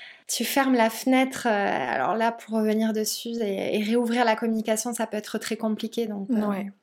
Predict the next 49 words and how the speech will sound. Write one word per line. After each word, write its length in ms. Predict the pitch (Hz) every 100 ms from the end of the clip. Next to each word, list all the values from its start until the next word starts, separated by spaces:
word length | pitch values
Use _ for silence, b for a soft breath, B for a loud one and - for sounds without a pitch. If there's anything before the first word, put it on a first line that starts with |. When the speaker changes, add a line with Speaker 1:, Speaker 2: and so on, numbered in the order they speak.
| -
Speaker 1:
mm. 60 | 220
Speaker 2:
complètement. 460 | 214 208 214 226
C'est 180 | 220 196
tellement, 540 | - 214 220 220 214 214 B B B -
tellement 280 | 233 240
vulnérable, 600 | 240 233 233 233 254 240 226
tellement 240 | 220 208
intime, 640 | 208 208 214 - 254 254 240 196
et, 240 | 190 190
euh, 80 | 185 - B B
mais 160 | 214 208
c'est 180 | 208 226
important 460 | 226 233 233 254
de 120 | 254
se 120 | 226 -
faire 340 | 208 202 -
accompagner 600 | 208 214 208 214 226 240
si 280 | 240 - 214
on 120 | 202
a 40 |
une 120 | 202 202
sexualité 680 | - 208 - 202 185 -
qui 140 | 233 208
est 40 |
pas, 500 | 196 220 208 196 202 B B B B B B B B B -
qui 120 | 240
est 40 |
pas 220 | 240 269 262
épanouissante, 800 | 247 240 233 233 220 254 247 233
on 100 | 208
va 120 | 208
dire. 480 | 196 226 - - _ -
Tu 60 | -
sais, 80 | 254
c'est, 300 | - 220 202
c'est, 160 | - -
enfin, 140 | 220
c'est 160 | 214 226
tellement, 480 | 226 240 254 277 254
c'est 160 | 233
tellement 320 | 247 262 254
beau, 380 | 240 226 233 302
c'est, 340 | 302 - 202 208
c'est 180 | -
le 120 | 220 208
plaisir 580 | 208 247 254 233 277 262
ultime, 440 | 226 220 339 320
c'est, 380 | - - 202 185
euh, 240 | 185 180